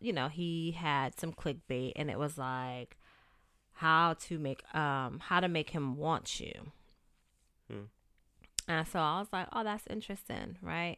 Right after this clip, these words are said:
Speaker 1: Again, you know, um, we all, we all want to be wanted, right? We all want to be desired. We all have a desire to be desired.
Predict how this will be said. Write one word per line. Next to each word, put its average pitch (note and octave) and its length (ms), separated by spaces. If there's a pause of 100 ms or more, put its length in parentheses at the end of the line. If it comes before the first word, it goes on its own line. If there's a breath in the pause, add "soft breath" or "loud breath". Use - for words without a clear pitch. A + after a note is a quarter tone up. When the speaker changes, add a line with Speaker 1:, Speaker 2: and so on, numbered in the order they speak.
(160)
Speaker 1:
Again, D#3+ 500 (960 soft breath)
you F#3 140
know, C3+ 380 (440)
um, D3 500 (2750)
we F3+ 260
all, D#3+ 540 (400)
we A3 180
all F#3 220
want D#3 440
to D3+ 80
be D#3+ 300
wanted, C#3+ 640
right? B2+ 300
We C3+ 80
all C3+ 140
want D3 160
to D3+ 60
be D#3 120
desired. C#3+ 840
We D3 120
all D#3+ 80
have E3 140
a D3 40
desire C#3+ 500
to - 120
be D#3+ 120
desired. F2 760